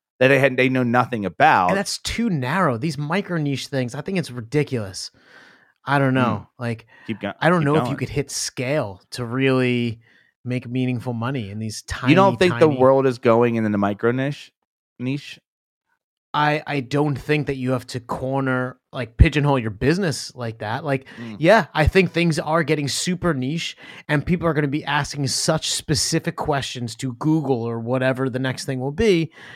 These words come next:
Speaker 1: Yeah.
Speaker 2: But you could be broader than that, you know?
Speaker 1: Mm-hmm.
Speaker 2: Like, Listen Money Matters can answer tax questions and debt questions.
Speaker 1: Sure. Yeah. All right. Well, uh,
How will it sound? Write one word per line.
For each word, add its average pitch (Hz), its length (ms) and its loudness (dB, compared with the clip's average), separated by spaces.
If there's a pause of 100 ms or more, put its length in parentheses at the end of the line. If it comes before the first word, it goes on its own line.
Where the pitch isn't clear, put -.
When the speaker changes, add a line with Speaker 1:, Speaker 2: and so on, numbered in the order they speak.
Speaker 1:
Yeah. 101 160 2
Speaker 2:
But 147 240 4 (1080)
you 151 280 2
could 131 320 2
be 143 120 -2
broader 139 520 2
than 117 220 -4
that, 127 360 -2 (460)
you 123 120 -2
know? 123 240 -4 (600)
Speaker 1:
Mm-hmm. 95 220 -10 (200)
Speaker 2:
Like, 120 200 -8
Listen 170 240 2
Money 156 160 2
Matters 147 300 0
can 143 140 -6
answer 139 220 -2
tax - 400 -2
questions 160 600 0 (120)
and 185 240 0
debt 120 200 -6
questions. - 680 -12 (300)
Speaker 1:
Sure. - 360 -4 (920)
Yeah. 85 240 -4 (960)
All 190 80 6
right. 143 200 2 (100)
Well, 120 520 4 (160)
uh, 117 360 6